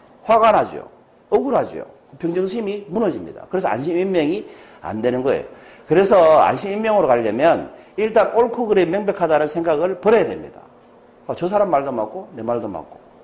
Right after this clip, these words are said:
저 사람도 일리가 있고 나도 일리가 있고 이렇게 돼야만 일단 안심인명 할 수 있다는 거죠. 그리고 더 중요한 건 뭐냐? 이 삶의 지혜는 뭘까? 이겁니다. 읽어보세요. 그 지금.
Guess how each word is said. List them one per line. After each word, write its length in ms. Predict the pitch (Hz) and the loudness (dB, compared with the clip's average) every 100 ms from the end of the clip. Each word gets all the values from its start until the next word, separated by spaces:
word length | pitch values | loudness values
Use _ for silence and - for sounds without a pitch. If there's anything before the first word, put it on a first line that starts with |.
| - - | -20 -16
저 120 | - | -8
사람도 240 | 196 220 185 | -2 0 0
일리가 220 | 170 170 | 2 2
있고 180 | 139 185 | 0 0
나도 220 | 160 147 | 0 0
일리가 220 | 113 98 | -4 -6
있고 200 | 78 - - | -6 -8 -6
이렇게 280 | 226 233 202 | -4 0 2
돼야만 500 | 196 175 165 214 196 | 4 4 4 2 0
일단 240 | 190 165 | 0 0
안심인명 420 | 110 110 151 156 | -2 -4 -4 -4
할 100 | 156 | -6
수 120 | 233 208 | -6 -6
있다는 320 | 180 139 101 | -2 -2 -2
거죠. 400 | 87 104 104 - - - - - - - - | -4 -2 -4 -6 -18 -20 -20 -20 -20 -20 -8
그리고 200 | - 208 | 0 4
더 100 | 165 | 4
중요한 320 | 151 214 233 180 | 2 4 4 4
건 100 | 123 | 0
뭐냐? 480 | 98 123 101 71 - - - _ - | 0 2 2 -2 -10 -20 -20 _ -10
이 80 | 143 | -4
삶의 340 | 180 202 196 | 0 2 2
지혜는 260 | 170 190 135 | 2 0 0
뭘까? 520 | 85 80 98 85 60 - - _ - - - _ | -4 -4 -2 -2 -4 -16 -20 _ -20 -20 -20 _
이겁니다. 400 | 139 147 107 82 - - _ _ - - - - - - - - | -4 -4 -4 -8 -18 -20 _ _ -20 -20 -20 -20 -20 -20 -10 -4
읽어보세요. 360 | 156 107 82 - - - - - - - - - - - | -2 -2 -6 -14 -20 -20 -20 -20 -20 -20 -18 -16 -16 -10
그 120 | 117 | -8
지금. 440 | - 127 120 - | -6 -4 -2 -4